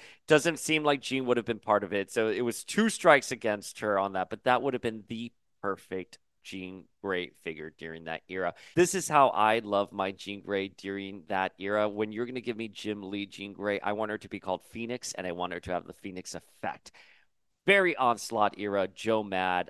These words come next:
I love it. Just like this background right here, the Adam Kubert ninety-five, ninety-six Fleer Ultra hologram. I love this card more than anything. It's my favorite card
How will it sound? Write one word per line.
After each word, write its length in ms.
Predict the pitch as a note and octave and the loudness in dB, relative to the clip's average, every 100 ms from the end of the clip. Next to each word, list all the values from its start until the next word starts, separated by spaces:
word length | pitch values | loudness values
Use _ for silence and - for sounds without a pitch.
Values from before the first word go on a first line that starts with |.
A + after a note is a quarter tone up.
| - | 0
I 120 | A2+ | 2
love 240 | A2+ G#2 G#2 | 4 2 2
it. 100 | G2+ | 2
Just 240 | D3+ D#3 | 2 4
like 140 | F3+ | 2
this 160 | E3 C#3+ | 2 2
background 480 | D3 C#3 D#3 C3+ A#2+ | 6 6 6 4 6
right 200 | A2+ G#2+ | 4 2
here, 300 | A2 A2 A2 | -2 0 2
the 180 | G#2 - | 0 0
Adam 280 | G#2 A#2 - | 0 0 -4
Kubert 800 | - - C3 C3 C3 B2 - - _ - _ _ _ _ - | -12 -4 -2 4 4 4 0 -16 _ -20 _ _ _ _ 0
ninety-five, 1120 | A#2+ C3 B2 B2+ A#2 _ - A#2 A2 A2 A2 | 2 2 0 -8 -8 _ 4 8 8 8 4
ninety-six 680 | G#2+ A2 A2+ - - A2 - - | -2 -6 -6 -6 -4 -4 -6 -6
Fleer 320 | A#2 A#2+ A#2+ - | -2 0 0 0
Ultra 580 | G#2 G#2+ - A2 G2+ F#2+ | 0 0 -2 2 2 0
hologram. 680 | - G#2 G#2 G2+ G2+ F#2+ - | -2 0 0 -2 -4 -4 -4
I 140 | G2 | -4
love 300 | G#2+ G2 F#2 | -2 -2 -2
this 200 | G2+ F#2+ | -4 -10
card 320 | - G2 F#2+ | -4 -2 -2
more 180 | F2 F#2+ | -2 -6
than 120 | F#2 | -6
anything. 220 | F#2+ F#2 F2+ | -8 -10 -12
It's 100 | - | -14
my 80 | |
favorite 300 | F2 F2+ E2 | -10 -10 -12
card 220 | - F2+ | -6 -6